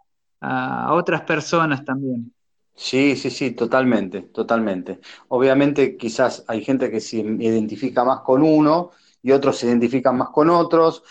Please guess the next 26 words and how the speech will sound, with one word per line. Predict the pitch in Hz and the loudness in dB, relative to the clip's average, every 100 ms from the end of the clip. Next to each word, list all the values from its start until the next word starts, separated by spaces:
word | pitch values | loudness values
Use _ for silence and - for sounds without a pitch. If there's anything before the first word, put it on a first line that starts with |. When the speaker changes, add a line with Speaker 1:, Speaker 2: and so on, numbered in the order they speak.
| - - | -18 -6
Speaker 2:
bueno, | 123 135 | -2 -2
en | |
fin, | 131 117 110 | 0 -2 2
pero | 127 123 | 0 0
yo | 160 151 | -2 0
creo | 170 | 2
que | 139 | 2
todos | 160 170 | 4 2
tienen | 175 143 135 | 2 0 2
algo | 139 151 156 147 | 4 6 4 2
que, | 117 110 | -2 -2
que, | 113 110 | -6 -4
que | 123 | 0
es | |
bueno. | 127 131 107 104 - _ _ _ - | 2 2 2 -6 -14 _ _ _ -4
De | 117 131 | 0 2
todos | 190 190 190 | 4 4 2
sacás | 135 156 143 - | 0 2 0 -2
algo | 135 143 139 | 0 4 6
bueno | 156 170 127 139 147 _ _ _ | 6 4 2 -2 -6 _ _ _
y | 120 | -8
cosas | - 160 147 | -4 -2 -4
que | 127 | -6
te | 123 | 0
van | 135 135 | 0 0
sirviendo. | 175 190 151 107 98 95 | 0 0 2 0 -4 -10